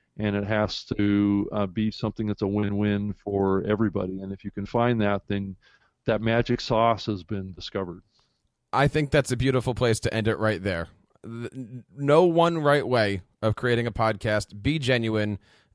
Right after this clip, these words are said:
Speaker 2: and certainly enjoy yourself. Rob, thank you so much for spending time with us today. One more time, where can we find you online, and maybe how do we get a hold of you on your social networks?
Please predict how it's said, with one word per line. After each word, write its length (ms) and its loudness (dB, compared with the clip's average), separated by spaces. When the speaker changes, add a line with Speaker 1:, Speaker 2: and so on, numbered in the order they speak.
Speaker 2:
and 220 0
certainly 460 0
enjoy 260 -2
yourself. 640 -8
Rob, 260 8
thank 260 4
you 120 2
so 340 6
much 260 6
for 80 2
spending 340 4
time 220 4
with 140 4
us 120 4
today. 300 4
One 240 2
more 140 6
time, 320 2
where 180 6
can 180 2
we 80 0
find 320 4
you 120 4
online, 460 4
and 200 -2
maybe 260 0
how 120 6
do 80 2
we 60 0
get 120 0
a 40 4
hold 180 2
of 40 -2
you 100 2
on 80 2
your 100 -2
social 260 -2
networks? 460 -6